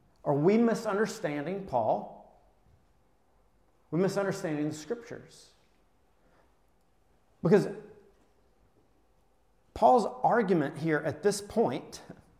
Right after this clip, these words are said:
if he's not teaching that God is sovereign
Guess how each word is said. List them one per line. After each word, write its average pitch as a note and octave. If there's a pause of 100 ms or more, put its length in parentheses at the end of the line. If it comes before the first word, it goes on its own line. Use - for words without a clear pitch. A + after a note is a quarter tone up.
(640)
if F3
he's D#3
not G3
teaching D#3+ (260)
that D3
God F#3
is C#3+
sovereign F3